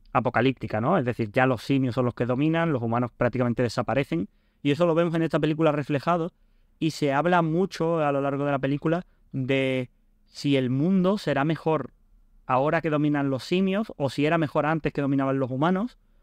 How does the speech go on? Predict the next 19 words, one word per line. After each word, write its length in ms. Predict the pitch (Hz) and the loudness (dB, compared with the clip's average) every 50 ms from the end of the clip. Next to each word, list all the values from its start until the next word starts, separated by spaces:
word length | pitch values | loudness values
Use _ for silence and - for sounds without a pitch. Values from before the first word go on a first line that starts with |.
| _ _ _ - | _ _ _ -6
o 160 | - 156 139 | -4 -4 -2
si 100 | - - | 0 0
lo 120 | 139 139 120 | 0 0 0
suyo 260 | - 156 156 165 156 | 0 0 0 0 0
sería 340 | - 170 156 151 160 160 156 | 0 -2 -2 0 2 2 2
encontrar 340 | 143 156 147 135 151 147 | 2 0 -2 -2 0 -2
un 120 | 147 143 131 | -2 -2 -2
punto 320 | - 160 160 147 - 143 | -2 -2 0 2 2 2
medio 340 | 139 143 160 156 151 147 143 | 2 2 2 2 2 2 2
donde 260 | 135 139 139 139 135 | 2 2 0 0 0
convivan 720 | - 135 127 131 131 131 143 170 175 160 147 147 147 147 139 | 0 0 0 0 0 0 0 0 2 2 2 2 2 0 0
y, 300 | 135 135 135 135 135 - _ _ _ _ _ _ _ _ _ _ _ _ _ _ _ _ _ - | 0 0 0 -2 -2 -4 _ _ _ _ _ _ _ _ _ _ _ _ _ _ _ _ _ -4
y, 580 | - 160 151 143 139 139 135 135 131 131 131 127 120 | 0 2 2 4 4 2 2 2 0 0 0 -2 -2
pues, 160 | - 120 113 | -2 0 2
vivan 240 | 127 143 147 143 139 | 2 4 4 4 2
en, 200 | 135 135 135 143 | 2 0 -2 -2
en 140 | - 131 135 | -2 0 0
armonía, 560 | 135 135 131 127 123 135 160 190 202 190 185 | 0 0 0 0 0 0 0 0 0 0 -2
¿no? 160 | 180 175 254 | -2 -4 -6